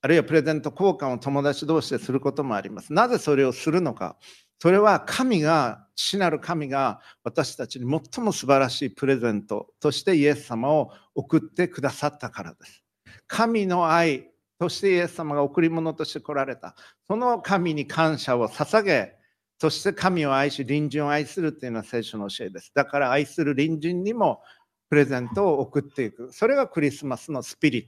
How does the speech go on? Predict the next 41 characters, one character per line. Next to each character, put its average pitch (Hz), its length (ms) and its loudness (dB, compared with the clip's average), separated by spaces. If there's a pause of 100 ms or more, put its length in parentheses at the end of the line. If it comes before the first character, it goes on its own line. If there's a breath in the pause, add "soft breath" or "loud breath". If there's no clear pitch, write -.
ト - 140 -12 (340)
に 165 140 2
な 143 140 0
る 110 100 -4
わ 78 100 -10
け - 100 -10
で - 100 -20
す。 - 200 -20 (1400 loud breath)
今 226 200 10
日 175 40 6
は 147 120 8
こ 160 140 -2
の 151 180 2
ア 180 60 8
ド 196 120 4
ベ 156 140 6
ン 143 100 0
ト 131 160 -6
の 123 100 -2
第 151 300 6
一 135 160 -2
週、 143 480 0 (160)
闇 147 300 4
の 196 160 2
中 185 300 0
に 131 140 -4
差 175 240 0
す 135 200 -8
光 143 520 0 (520 soft breath)
と 165 120 6
い 151 100 4
う 139 40 2
説 190 320 0
教 147 160 2
の 123 140 -2
中 139 280 -2
で 117 400 0 (960)
覚 151 280 8
え 190 40 6
た 175 240 4
い 98 180 -6